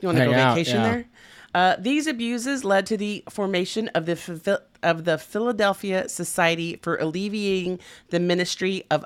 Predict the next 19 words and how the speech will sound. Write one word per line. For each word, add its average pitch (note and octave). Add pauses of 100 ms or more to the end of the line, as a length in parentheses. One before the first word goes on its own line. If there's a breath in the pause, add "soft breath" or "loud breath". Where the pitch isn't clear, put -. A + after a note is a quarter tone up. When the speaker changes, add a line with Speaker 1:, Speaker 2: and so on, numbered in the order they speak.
Speaker 1:
Public F3
Prisons, D3 (300 soft breath)
which F3+
met F#3+
at E3+
Benjamin F#3
Franklin's D#3+
house D3
to F3+
discuss E3
improvements G3
and E3
alternatives. - (720 soft breath)
One A3
member, F#3
a D#3+
prominent G3
Philadelphia F3
physician F3